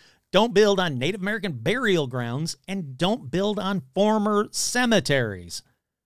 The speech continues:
But they did. And even though they negotiated with the Dotsons, who own the land, and they relocated most of the graves,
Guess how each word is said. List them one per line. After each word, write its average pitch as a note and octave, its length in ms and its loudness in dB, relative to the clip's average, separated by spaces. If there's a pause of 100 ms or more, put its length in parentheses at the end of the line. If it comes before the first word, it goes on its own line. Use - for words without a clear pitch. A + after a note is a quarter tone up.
(720)
But - 460 -4 (1160)
they A#3+ 200 -2
did. D3+ 300 -4 (1000)
And F#3+ 420 -4 (1000)
even E4 200 0
though F4+ 120 2
they D4 160 -2
negotiated A3+ 680 0
with A3+ 120 -6
the B3+ 100 -2
Dotsons, C3+ 800 -4 (120)
who D#3+ 300 -2
own E4+ 360 -2
the G3+ 100 2
land, A2 560 -6 (640)
and G#3 140 -4
they G#3+ 80 0
relocated A3+ 800 -2
most E3 720 0
of A#3+ 100 0
the B3 80 -2
graves, A#3+ 600 -2